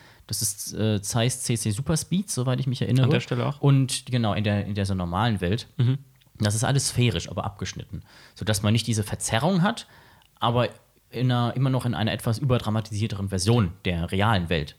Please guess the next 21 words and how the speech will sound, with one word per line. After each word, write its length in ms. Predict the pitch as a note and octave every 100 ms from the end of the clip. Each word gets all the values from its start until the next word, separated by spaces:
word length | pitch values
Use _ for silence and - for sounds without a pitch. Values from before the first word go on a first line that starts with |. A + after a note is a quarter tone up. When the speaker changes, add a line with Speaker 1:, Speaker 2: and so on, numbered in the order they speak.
| _
Speaker 1:
spielt. 420 | - - D#2+ - -
Speaker 2:
Okay, 160 | - A#2+
in 80 | A2
der 100 | G#2+
Behind 400 | G#2+ A#2 A2 G#2
the 40 | G#2
Scenes 260 | A#2 A#2
haben 120 | A#2 A2+
sie 100 | G#2+
gesagt, 280 | G#2 G#2+ G2+
dass 120 | G2+
sie 60 | G2
bei 100 | G2+
manchen 520 | G2+ G#2 G#2+ G2+ G2+ -
Szenen 260 | - G2+
auf 80 | G2+
jeden 140 | G2+ G2+
Fall 100 | G2+
Anamorphic 460 | G2+ G2+ G#2+ G2 -
benutzt 320 | A2 G#2 -
haben. 140 | G#2+